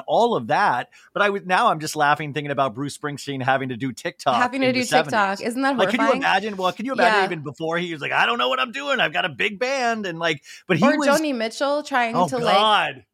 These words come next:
Speaker 2: like, I try and think about when I, when I'm making TikToks and, like, trying to engage,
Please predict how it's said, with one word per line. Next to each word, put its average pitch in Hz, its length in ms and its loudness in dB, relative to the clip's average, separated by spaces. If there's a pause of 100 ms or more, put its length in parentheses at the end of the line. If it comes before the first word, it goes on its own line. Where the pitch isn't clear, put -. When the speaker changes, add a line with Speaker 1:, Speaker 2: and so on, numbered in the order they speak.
(160)
Speaker 2:
like, 285 260 -2
I 269 120 2
try 302 220 -2
and 359 140 -4
think 277 180 -8
about 254 300 -2
when 262 160 0
I, 262 200 4
when 269 200 -2
I'm 320 200 0
making 247 360 -2
TikToks 220 460 0
and, 214 80 -4
like, 202 160 -4
trying 202 300 0
to 220 140 -8
engage, 190 680 -2